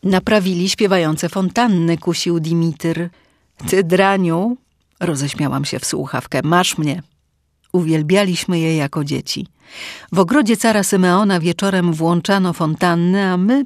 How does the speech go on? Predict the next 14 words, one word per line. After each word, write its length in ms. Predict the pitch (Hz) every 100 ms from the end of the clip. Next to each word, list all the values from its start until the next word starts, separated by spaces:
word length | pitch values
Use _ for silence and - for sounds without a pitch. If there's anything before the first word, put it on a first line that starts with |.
| -
patrzyliśmy 720 | 202 - - 220 208 - 190
na 120 | 190
nie 200 | 185 180
z 100 | 165
rozdziewionymi 800 | 165 185 165 165 165 165 165 160
buziami. 500 | 160 160 165 156 151 165 _ - - - -
Strugi 360 | - 196 180 180
wody 200 | 185 175
strzelały 640 | - - 175 180 170 139
pod 240 | 156 147
niebo 320 | 170 185 180 165
przy 200 | - 165
akompaniamencie 920 | 156 165 160 160 160 165 185 175 165
muzyki, 600 | 165 196 160 135 147